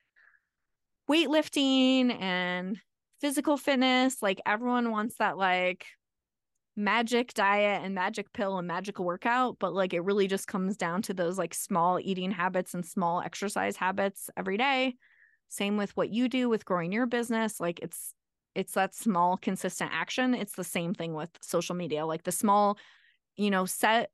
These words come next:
the goal at first, I would say, of just, like, spending ten minutes a day commenting on your network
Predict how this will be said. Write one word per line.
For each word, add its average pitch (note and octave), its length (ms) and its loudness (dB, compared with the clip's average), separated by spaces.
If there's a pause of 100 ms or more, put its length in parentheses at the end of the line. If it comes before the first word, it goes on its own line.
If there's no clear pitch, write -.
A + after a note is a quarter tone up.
(120)
the G#3 120 0
goal G3+ 240 2
at - 180 -2
first, G#3+ 380 -4
I G3+ 100 0
would G3 140 -2
say, F#3 280 2
of F3+ 140 0
just, - 240 -6
like, F#3 160 -2
spending F#3 380 -2
ten F#3+ 220 -4
minutes F#3 240 -4
a F#3 80 -2
day F#3 420 0 (580)
commenting A#3 760 2
on F3 480 -2 (180)
your F3+ 180 -6
network C#4 580 -2